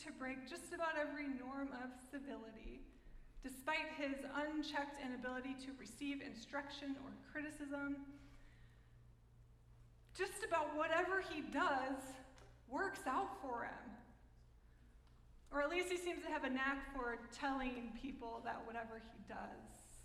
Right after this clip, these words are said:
prospers. It's a bit uncanny, actually. And he is just an exaggerated case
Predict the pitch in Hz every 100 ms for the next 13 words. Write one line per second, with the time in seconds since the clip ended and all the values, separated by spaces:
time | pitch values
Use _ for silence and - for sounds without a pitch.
0 | - - - - - - - - - -
1 | - - - - - - - - - -
2 | - - - - - - - - - -
3 | 202 226 - 233 214 - 254 240 233 220
4 | 226 233 226 240 226 262 285 285 - -
5 | - - - - - - - - - -
6 | - - 277 277 339 349 339 339 320 320
7 | 311 285 277 269 - 233 254 262 254 240
8 | 226 220 202 - 226 196 208 214 -